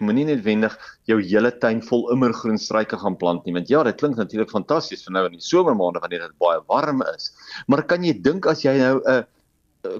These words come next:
klomp immergroen struike in jou tuin het en dit is yskoud in die wintermaande, want dan kom glad nie lig in die, in die tuin in nie. So, ja, gaan gesels met 'n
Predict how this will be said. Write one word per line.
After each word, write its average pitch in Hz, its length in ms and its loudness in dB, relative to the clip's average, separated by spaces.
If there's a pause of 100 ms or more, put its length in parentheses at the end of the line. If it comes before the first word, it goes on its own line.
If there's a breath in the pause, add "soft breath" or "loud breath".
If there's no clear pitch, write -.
klomp 151 240 0
immergroen 131 480 0
struike 131 360 0
in 123 60 0
jou 107 140 2
tuin 123 240 0
het 104 140 -2
en 117 80 0
dit 110 160 0
is - 160 -4 (100)
yskoud 127 420 -2
in 113 140 -2
die 92 60 -4
wintermaande, 104 520 0
want 101 140 0
dan - 80 -16
kom 117 140 -2
glad - 380 -4
nie 113 120 -2
lig 104 360 -2
in 120 60 0
die, 95 140 -2 (880)
in 101 80 -4
die 98 140 -6
tuin 92 240 -2
in 85 160 -10
nie. - 60 -20 (400 loud breath)
So, 165 260 2 (180)
ja, 113 220 2 (280)
gaan 131 180 -4
gesels 180 380 -2
met 180 200 -4
'n 131 160 0